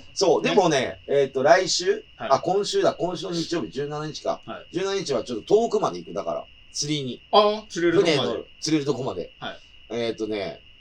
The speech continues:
Speaker 1: 千葉の館山まで。
Speaker 2: えー。
Speaker 1: それはもう、あのー、団体で八人とかで行くの。
Speaker 2: はいはいはいはいはいはい。
Speaker 1: あの、もう朝三時ぐらいに出発して、
Speaker 2: はい。
Speaker 1: ガ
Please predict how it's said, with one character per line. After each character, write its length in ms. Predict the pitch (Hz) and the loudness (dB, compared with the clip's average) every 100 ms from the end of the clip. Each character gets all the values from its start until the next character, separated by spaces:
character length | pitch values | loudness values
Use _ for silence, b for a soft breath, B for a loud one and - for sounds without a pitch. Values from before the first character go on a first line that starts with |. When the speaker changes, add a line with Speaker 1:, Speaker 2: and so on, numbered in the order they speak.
| - B B - | -20 B B -2
Speaker 1:
千 140 | 196 | 0
葉 120 | 160 | 0
の 100 | 117 | 0
館 260 | 104 - 160 | -2 0 2
山 180 | 123 104 | 0 -2
ま 140 | - | -8
で。 180 | 69 - - | -12 -16 6
Speaker 2:
え 40 | 233 | 10
ー。 420 | 208 214 214 220 - - - | 10 10 6 0 -14 -20 0
Speaker 1:
そ 140 | 233 | 6
れ 80 | 233 | 10
は 140 | 226 | 10
も 380 | 190 151 101 80 - - | 10 4 -2 -6 -14 -8
う、 20 | |
あ 80 | 117 | -6
の 480 | 113 104 98 87 90 | -4 -4 -4 -8 -12
ー、 120 | - - - - | -16 -20 -20 0
団 240 | 147 147 139 | 6 6 6
体 140 | 143 | 0
で 80 | 123 | 0
八 380 | - 147 - 160 | -2 -2 -2 -4
人 260 | 127 95 | -4 -8
と 80 | 82 | -12
か 160 | - 64 | -16 -16
で 80 | - | -18
行 140 | - | -20
く 60 | - | -20
の。 60 | - - | -20 -14
Speaker 2:
は 120 | 139 | -10
い 40 | 120 | -8
は 80 | 104 | -10
い 20 | |
は 60 | |
い 40 | 95 | -14
は 60 | |
い 40 | 95 | -16
は 40 | |
い 40 | - - | -18 -20
は 60 | - | -20
い。 20 | - - - | -20 -14 -2
Speaker 1:
あ 140 | 120 | -2
の、 120 | 120 | -2
も 280 | 117 110 85 | -6 -6 -4
う 20 | |
朝 340 | 120 120 95 - | -4 -2 -4 -4
三 300 | 104 101 95 | -10 -10 -12
時 340 | 85 98 87 - - - | -12 -12 -12 -16 -20 -10
ぐ 80 | 107 | -8
ら 100 | 87 | -8
い 60 | |
に 80 | 76 | -10
出 180 | - - | -14 -14
発 220 | 80 82 | -14 -12
し 120 | - - | -12 -8
て、 80 | 98 | -6
Speaker 2:
は 140 | - | -8
い。 100 | - - - - - _ - - - - - | -14 -20 -20 -20 -20 _ -20 -20 -20 -20 -20
Speaker 1:
ガ 120 | - | -6